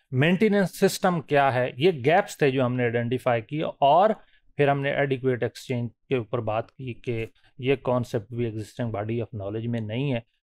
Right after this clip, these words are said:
जो कि हम जाके फाइंडिंग से फर्दर इसको हाईलाइट करेंगे। आ, रिसर्च क्वेश्चन, generally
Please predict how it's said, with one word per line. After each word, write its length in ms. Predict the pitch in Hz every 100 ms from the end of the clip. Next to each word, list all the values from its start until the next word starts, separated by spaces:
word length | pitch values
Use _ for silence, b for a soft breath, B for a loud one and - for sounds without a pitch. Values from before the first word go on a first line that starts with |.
| _
जो 140 | 123 131
कि 140 | 160
हम 360 | 127 135 143 123
जाके 340 | 123 117 139
फाइंडिंग 520 | - 123 120 143 160
से 260 | - 143 131 - _ - -
फर्दर 280 | 185 175 135
इसको 220 | - 131
हाईलाइट 460 | 110 107 110 113
करेंगे। 400 | - 101 95 92 - _ _ _ _ _ b _
आ, 220 | 151 156
रिसर्च 600 | 147 170 - 240 254 - - _ _
क्वेश्चन, 360 | 202 190 - 123
generally 800 | 107 117 151 170 202 202 196